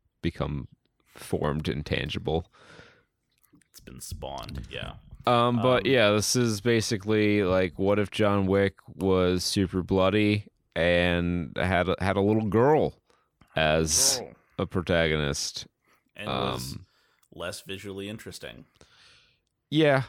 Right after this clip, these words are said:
Speaker 1: I, good on, good on, uh, the people behind these movies to go from, I think, Redbox exclusive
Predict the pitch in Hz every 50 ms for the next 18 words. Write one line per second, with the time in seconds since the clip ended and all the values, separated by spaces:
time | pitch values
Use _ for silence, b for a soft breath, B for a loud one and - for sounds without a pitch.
0 | - _ _ _ - 101 107 107 110 110 107 107 107 107 104 101 - - _ _
1 | _ _ _ _ _ _ _ _ _ _ _ _ _ _ _ _ _ _ _ -
2 | 110 95 107 113 120 120 123 131 127 127 127 123 123 - - 92 92 - 123 123
3 | 117 123 127 127 127 127 127 123 120 117 - - _ _ - 76 87 95 95 95
4 | 95 95 95 95 90 - _ _ _ _ _ _ _ _ _ _ _ _ _ _
5 | _ _ - - - - - 110 98 92 - 101 98 95 92 92 - - 92 87
6 | 87 90 90 90 87 90 90 82 76 85 85 87 82 87 95 95 98 101 - -
7 | - - 98 80 80 78 78 82 - - 92 82 80 80 80 80 78 b b b
8 | b b b b b b b _ _ - 87 80 87 85 78 - 87 82 78 80
9 | 82 82 87 85 85 85 - - - - - - - _ _ _ _ _ _ _
10 | - - - - - 107 98 95 87 - 107 101 101 98 - - -